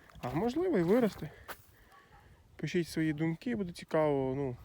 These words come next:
чи, чи виростуть ці сидірати, чи ніфіга з них не буде. Можливо, десь місцями щось виросте. Ну, коротше.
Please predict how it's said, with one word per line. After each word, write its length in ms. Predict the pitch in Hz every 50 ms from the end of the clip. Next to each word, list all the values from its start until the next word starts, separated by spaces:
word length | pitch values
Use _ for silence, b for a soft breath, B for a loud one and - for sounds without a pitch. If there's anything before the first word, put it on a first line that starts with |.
| - -
чи, 200 | - - 135 131
чи 200 | - - - 160
виростуть 360 | 156 175 170 151 - 143 - -
ці 80 | 151
сидірати, 560 | - - - 143 127 139 151 175 170 - 156
чи 120 | 143 - -
ніфіга 340 | 156 139 - - 143 139 139
з 40 | 135
них 180 | 139 135 -
не 80 | 151 139
буде. 300 | 131 123 117 110 107 110 - - - B B B B - - - _ _ _ _ _ _ -
Можливо, 400 | 202 208 247 254 247 220 190 165
десь 220 | 160 170 170 -
місцями 380 | 165 151 - - 151 151 143 131
щось 260 | - - 135 - -
виросте. 480 | 175 196 190 160 143 - - 135 131 - - -
Ну, 140 | 208 196
коротше. 520 | 160 - - - 120 110 - - - -